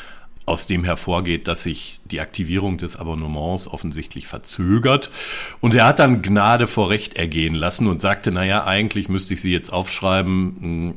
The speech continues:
aber ich lass Ihnen das heute noch mal durchgehen“, und mir den Auftrag gegeben, ich solle mich mal drum kümmern, da jetzt was Offizielles als Bestätigung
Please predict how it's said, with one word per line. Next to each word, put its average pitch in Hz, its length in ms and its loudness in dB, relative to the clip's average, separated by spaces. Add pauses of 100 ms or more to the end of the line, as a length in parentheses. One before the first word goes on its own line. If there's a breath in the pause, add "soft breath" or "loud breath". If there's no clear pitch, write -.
(100)
aber 82 360 0 (180)
ich - 180 -4
lass 95 300 0
Ihnen 85 260 0
das - 380 -4
heute 92 340 2
noch 85 220 -2
mal 78 180 0
durchgehen“, 113 600 2 (560 loud breath)
und 135 160 4
mir 143 100 8
den 123 140 6
Auftrag 107 420 2
gegeben, 98 400 2
ich 87 140 -2
solle 104 220 2
mich 98 220 0
mal 92 200 2
drum 85 180 0
kümmern, 98 400 4
da 85 100 2
jetzt 92 360 0
was 92 180 0
Offizielles 107 640 2
als - 240 -6
Bestätigung 92 760 2